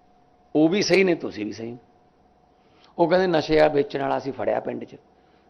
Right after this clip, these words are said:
ਅਸੀਂ ਥਾਣੇ ਛੱਡ ਕੇ ਆਏ, ਫੜਾ ਕੇ ਆਏ।" ਕਹਿੰਦੇ, "ਅਸੀਂ ਤਾਂ ਬਸ ਬੁਸ ਤੇ ਬਾਅਦ 'ਚ ਆਏ ਹਾਂ, ਉਹ ਪਿੰਡ ਪਹਿਲਾਂ ਫਿਰਦਾ ਸੀ ਸਾਡੇ ਨਾਲੋਂ।" ਕਾਰਨ, ਜਾਂ ਤਾਂ ਫਿਰ ਉਹਦਾ ਫੋਨ ਆ ਗਿਆ ਹੋਣਾ ਕੋਈ ਕਿਸੇ ਦਾ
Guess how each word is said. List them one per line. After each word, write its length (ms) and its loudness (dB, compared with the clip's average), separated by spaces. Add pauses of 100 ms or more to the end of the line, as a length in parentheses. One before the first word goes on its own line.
(100)
ਅਸੀਂ 100 0
ਥਾਣੇ 340 -6
ਛੱਡ 220 -6
ਕੇ 160 -8
ਆਏ, 240 -8 (1900)
ਫੜਾ 240 -2
ਕੇ 160 -8
ਆਏ।" 200 -6 (640)
ਕਹਿੰਦੇ, 220 -2 (180)
"ਅਸੀਂ 200 6
ਤਾਂ 100 6
ਬਸ 260 0
ਬੁਸ 200 -4
ਤੇ 100 -2
ਬਾਅਦ 280 0
'ਚ 80 -4
ਆਏ 160 -2
ਹਾਂ, 140 -8 (340)
ਉਹ 120 6
ਪਿੰਡ 220 0
ਪਹਿਲਾਂ 260 -6
ਫਿਰਦਾ 280 -4
ਸੀ 120 -16
ਸਾਡੇ 220 -8
ਨਾਲੋਂ।" 180 -18 (1600)
ਕਾਰਨ, 400 2 (180)
ਜਾਂ 120 -6
ਤਾਂ 120 -2
ਫਿਰ 100 -6
ਉਹਦਾ 120 -6
ਫੋਨ 280 -4
ਆ 120 -6
ਗਿਆ 120 -6
ਹੋਣਾ 160 -10
ਕੋਈ 140 -10
ਕਿਸੇ 160 -8
ਦਾ 140 -8